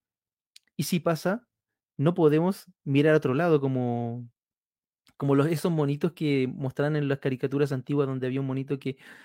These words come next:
se tapaba los ojos, otro en las orejas y otro en la boca. No,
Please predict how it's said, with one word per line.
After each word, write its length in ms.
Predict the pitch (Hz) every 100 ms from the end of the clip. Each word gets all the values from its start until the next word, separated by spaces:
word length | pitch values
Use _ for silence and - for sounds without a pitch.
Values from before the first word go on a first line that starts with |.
| _
se 120 | 131
tapaba 220 | 123 127
los 160 | 127 202
ojos, 360 | 220 240 - _ _ _ -
otro 200 | 139 131
en 60 |
las 160 | 131 131
orejas 300 | 185 240 220
y 60 | 180
otro 140 | 165
en 60 | 151
la 80 |
boca. 280 | 131 120 123
No, 420 | 131 156 180 214